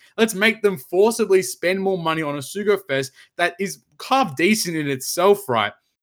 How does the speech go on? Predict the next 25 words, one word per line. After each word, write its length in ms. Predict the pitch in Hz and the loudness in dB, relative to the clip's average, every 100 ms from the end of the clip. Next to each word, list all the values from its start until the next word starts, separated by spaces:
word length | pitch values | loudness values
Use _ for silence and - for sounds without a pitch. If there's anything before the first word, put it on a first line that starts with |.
| - | -10
But 320 | 120 170 165 _ _ _ | 2 2 2 _ _ _
for 80 | - | -2
units 540 | 180 143 190 233 226 - | 0 0 2 4 2 0
that, 300 | 180 175 - _ _ _ - | 0 0 -2 _ _ _ -8
uh, 280 | 160 143 143 - _ _ | -4 -2 -4 -6 _ _
are, 140 | 156 147 - | -6 -6 -4
are 100 | 143 | -4
great 460 | 127 110 160 202 170 | -4 -2 4 4 4
units, 420 | 202 226 233 226 | 4 6 4 0
but 420 | 156 139 165 165 | -2 2 2 0
will 240 | 170 156 175 | -6 -6 -2
not 220 | 185 202 - | 0 0 -4
probably 320 | - 190 196 190 | -4 0 2 0
see 240 | - 180 | 0 -4
any 240 | 165 180 | -4 -2
more 260 | 180 175 175 | -2 0 -2
play 300 | 127 170 170 | -4 -2 2
outside 560 | 156 139 - 151 151 156 | 2 0 -2 0 2 0
of, 220 | 139 120 | -2 -2
like, 200 | 143 113 | -2 -2
the 120 | 131 | -10
current 400 | 131 147 143 135 | -8 -4 -4 -4
month 380 | 131 165 147 135 | 0 0 -2 -6
or 80 | 127 | -6
so. 260 | - 98 | -6 -8